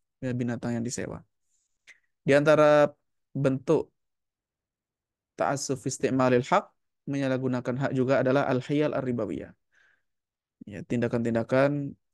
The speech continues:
mempermainkan akad-akad ribawi. Yang diantaranya adalah bai'ul ina. Misalkan, saya, saya, saya membeli dari kamu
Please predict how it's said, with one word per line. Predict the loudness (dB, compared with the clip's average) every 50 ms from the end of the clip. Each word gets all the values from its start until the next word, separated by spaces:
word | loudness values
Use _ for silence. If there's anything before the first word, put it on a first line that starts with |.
| _ -4
mempermainkan | -2 -2 0 0 -2 -2 -2 -2 -2 -2 -2 -2 0 0 0 0 -2 -8 -12 -16 _ _ _ _ _ _ _
akad-akad | -8 -6 -4 -4 -6 -4 -4 -4 -4 -4 -2 0
ribawi. | 0 0 2 2 2 2 0 -2 -6 -8 _ _ _ _ _ _ _ _ _ _ _ -6
Yang | -4 0 0 0 0
diantaranya | 0 0 0 0 2 2 2 2 2 0 0
adalah | 0 2 2 0 0
bai'ul | 2 2 0 2 0 -2 -2 -4
ina. | -4 -6 -6 -8 -10 -12 -16 _ _ _ _ _ _ _ _ _ _ _ _ _ -2
Misalkan, | 0 2 2 2 2 2 0 0 -2 -4 -10 _ _ _ _ _
saya, | -6 -2 0 0 0 -2 -4 -8 -4
saya, | -2 -2 -2 -2 -4 -4 0
saya | 2 4 4
membeli | 4 4 6 6 6 6
dari | 6 4 4
kamu | 4 2 2 0 0 -2